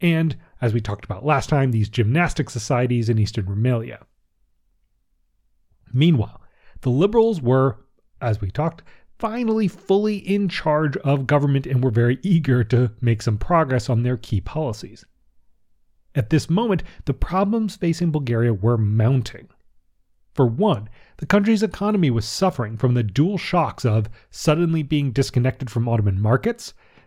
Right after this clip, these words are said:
Uh, you imagine, you know, <laughs> over five centuries, Bulgarian merchants and, uh, sellers and manufacturers, they'd all become very used to being in the Ottoman market. And it's,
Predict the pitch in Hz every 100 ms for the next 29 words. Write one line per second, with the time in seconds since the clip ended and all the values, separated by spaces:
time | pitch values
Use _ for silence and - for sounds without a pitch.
0 | - 107 110 113 - 127 139 151 139 139
1 | 147 101 - _ _ - 143 117 107 113
2 | 135 98 143 143 147 139 - 117 131 139
3 | 143 139 131 135 131 127 151 156 165 156
4 | 147 139 131 131 127 127 131 131 - 147
5 | 139 139 135 131 135 123 143 135 151 135
6 | - - - - - 185 214 214 196 139
7 | 107 135 185 165 120 165 - 170 175 -
8 | 131 180 156 131 151 143 110 139 156 214
9 | - 95 - 107 110 - - - - -
10 | 143 -